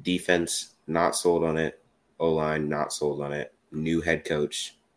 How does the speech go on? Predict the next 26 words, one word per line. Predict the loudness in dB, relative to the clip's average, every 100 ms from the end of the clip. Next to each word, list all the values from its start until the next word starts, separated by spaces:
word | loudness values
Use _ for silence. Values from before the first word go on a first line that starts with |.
| _ _ -6
from | -4 -4
the | -4
Belichick | -4 -4 -4 -6 -6
tree. | -6 -4 -4 -8 _ _ -14 2
I | 4
have | 6
them | 6
going | 6 4
eight | 6 4
and | 2
nine, | -4 -2 -2 -4 _ _ _ _ _
but | -4 -4 -6
I'm | -4 -4
just | -4
not | -2 0
ready | 0 -2
to | -2
write | -2 -4
them | -8
off | -8 -6 -8
as | -8
dead | -8 -6
last | -8 -6 -8
in | -8
the | -10
division. | -10 -14